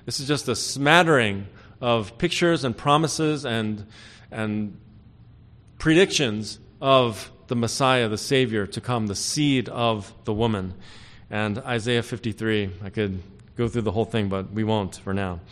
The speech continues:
All right, so back to Genesis three here, verse fifteen. God's curse on Satan is the precious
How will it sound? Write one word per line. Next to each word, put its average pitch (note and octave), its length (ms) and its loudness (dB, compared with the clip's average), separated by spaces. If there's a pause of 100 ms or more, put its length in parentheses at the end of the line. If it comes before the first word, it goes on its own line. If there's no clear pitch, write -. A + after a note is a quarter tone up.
(440)
All A2 80 0
right, C3 220 4
so B2 160 2
back F3 240 8
to F#3+ 100 4
Genesis F3 440 4
three E3+ 260 4
here, C#3+ 160 4
verse C#3 200 2
fifteen. C3 440 0
God's D#3 400 4
curse - 340 0
on C#3 160 4
Satan C3+ 560 0
is B2+ 400 -2 (400)
the - 80 -4
precious - 840 2